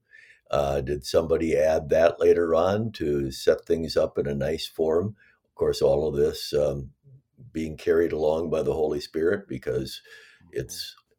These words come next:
the inspired word. The finished product is the inspired word. So there may have been other, um,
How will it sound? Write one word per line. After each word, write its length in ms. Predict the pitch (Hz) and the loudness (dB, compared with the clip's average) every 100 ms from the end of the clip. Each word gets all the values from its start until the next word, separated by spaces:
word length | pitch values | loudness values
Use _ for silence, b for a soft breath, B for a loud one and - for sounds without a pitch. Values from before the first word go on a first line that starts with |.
| _ | _
the 140 | 87 | -4
inspired 580 | 73 71 78 78 76 71 | -4 -4 0 0 0 -2
word. 480 | 73 87 73 62 - | 2 2 2 -4 -10
The 120 | 71 | -2
finished 400 | - 139 104 - | 8 8 8 4
product 420 | 113 120 92 73 | 6 8 6 2
is 160 | 76 67 | -2 -6
the 120 | 71 | -6
inspired 600 | 67 65 - 71 64 58 | -6 -6 -6 -4 -4 -6
word. 240 | 57 - - B B | -10 -12 -16 B B
So 120 | 160 | 6
there 140 | 139 | 8
may 200 | 127 127 | 8 8
have 180 | 135 101 | 8 8
been 300 | 95 90 85 - - | 8 8 6 -8 -2
other, 480 | 85 78 73 73 - b b b b b | 0 2 2 0 -6 b b b b b
um, 680 | - 67 67 64 64 62 - | -4 -2 0 -2 -4 -6 -10